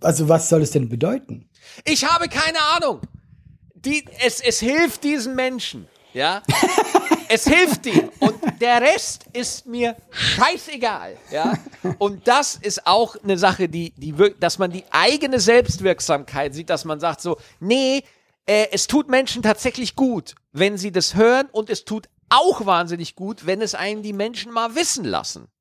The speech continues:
Speaker 2: ja?
Speaker 1: Ja.
Speaker 2: Und, äh, das, das zum Beispiel, das war mein, äh, beruflicher Top-Moment, als ich diese Nachricht bekommen habe. Da habe ich mich mega drüber gefreut. Vielen, vielen Dank, Thomas.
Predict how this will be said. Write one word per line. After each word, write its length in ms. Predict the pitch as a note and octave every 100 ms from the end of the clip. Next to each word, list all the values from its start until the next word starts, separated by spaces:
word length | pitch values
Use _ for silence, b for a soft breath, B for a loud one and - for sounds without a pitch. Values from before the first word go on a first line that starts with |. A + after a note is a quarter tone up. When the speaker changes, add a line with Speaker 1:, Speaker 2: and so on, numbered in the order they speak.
| -
Speaker 2:
ja? 300 | G2+ E3+ A3+ _ -
Speaker 1:
Ja. 200 | G3 - B B B B _
Speaker 2:
Und, 540 | D#3+ E3+ F3 F3 E3 F3
äh, 380 | E3+ E3 D#3+ C#3+ A#2+
das, 380 | G3+ G3+ - -
das 380 | C3 F#3 F#3 -
zum 140 | - F3
Beispiel, 680 | D#3+ D3+ D#3+ C#3 C3 B2+ _
das 320 | E3+ D#3 -
war 280 | C#3 B2 B2 A2
mein, 920 | C3+ C#3+ D#3 E3+ F3+ G3 G3 G3 G3 _ _ _ -
äh, 400 | C#3+ C#3 C3 F2+
beruflicher 840 | A#2+ C#3 E3+ A3 G3+ - F3 -
Top-Moment, 840 | - E3 - G#2 E2+ D#2+ F#2 - -
als 220 | A2+ G2+
ich 160 | A#2+ -
diese 260 | D#3 C3
Nachricht 400 | A#2 G#2+ G#2 F#2+
bekommen 340 | G#2 - F2+ E2+
habe. 100 | F2+
Da 60 |
habe 120 | C3+
ich 120 | A#2 G2+
mich 100 | G#2+
mega 320 | A#2 B2 G#2+
drüber 240 | F2+ G2
gefreut. 360 | F2+ - F#2+ F2
Vielen, 260 | A3 C4+
vielen 180 | G3+ G#3+
Dank, 220 | D#3+ A2
Thomas. 460 | - E2 B1 - -